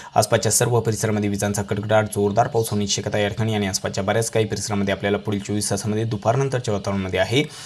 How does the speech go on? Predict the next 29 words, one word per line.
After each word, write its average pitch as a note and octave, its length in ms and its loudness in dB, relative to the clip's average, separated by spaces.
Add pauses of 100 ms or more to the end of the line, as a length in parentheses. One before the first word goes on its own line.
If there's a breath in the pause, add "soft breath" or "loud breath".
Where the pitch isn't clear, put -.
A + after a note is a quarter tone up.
(240 loud breath)
आणि A2 120 4
यवतमाळमध्ये G2+ 600 4
जोरदार G2+ 440 2
पाऊस A#2 240 0
बघायला F#2+ 300 -2
मिळू F#2 160 -4
शकतोय. C3+ 320 0 (320 loud breath)
जबरदस्त A2+ 480 4
विजांचा G#2 400 0
गडगडाट, G#2+ 460 2
जोरदार G#2 440 2
पाऊस C3 220 -2
होण्याची A2 280 -2
शक्यता G#2+ 140 -4
पुढील G#2 220 -4
चोवीस G#2+ 360 -2
तासामध्ये G#2 320 0
आहे. F2 80 0
आज A#2+ 200 4
रात्री, C#3 260 4
मध्यरात्री A2+ 460 2
देखील A2+ 300 0
जोरदार A2 400 0
पाऊस A#2 240 0
बघायला G2+ 300 0
मिळू G2 160 0
शकतो G#2 260 -2
यवतमाळ, G#2+ 540 2
वर्धा G#2 420 4